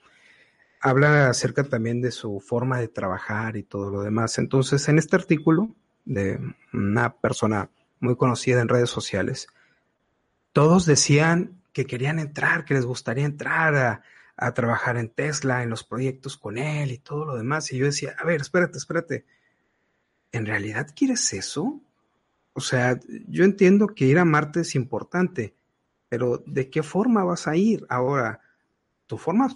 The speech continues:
parte mínima de ese esfuerzo. O sea, no vas a ser la parte principal. O sea, por supuesto que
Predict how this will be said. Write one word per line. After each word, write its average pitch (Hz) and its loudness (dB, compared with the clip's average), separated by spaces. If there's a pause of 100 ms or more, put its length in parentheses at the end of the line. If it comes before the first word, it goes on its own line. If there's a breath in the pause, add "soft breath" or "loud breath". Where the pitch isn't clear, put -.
(140)
parte 214 0 (280)
mínima 165 6
de 135 2
ese - -6
esfuerzo. 127 -6 (320)
O - -20
sea, 113 -10
no 127 -6
vas 262 -8
a 170 -6
ser 160 -2
la 143 -2
parte 143 -4
principal. 131 -4
O 139 -12
sea, - -20 (240)
por 143 -6
supuesto - -8
que - -6